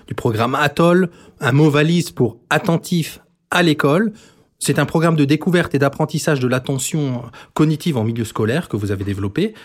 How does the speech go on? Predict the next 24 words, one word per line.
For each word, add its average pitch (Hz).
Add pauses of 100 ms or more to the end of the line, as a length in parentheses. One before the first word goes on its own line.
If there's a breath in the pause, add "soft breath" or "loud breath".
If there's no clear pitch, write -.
(240 loud breath)
mais 311
on 269
a 196
décidé 202
de 262
prendre 202
un 190
peu 214
le 202
contre-pied 240
en 196
ce 160
début 160
d'émission 170 (440 loud breath)
en 156
nous 185
questionnant 180
non 165
pas 196
sur -
l'attention 139
des, 117
des 117
élèves, 277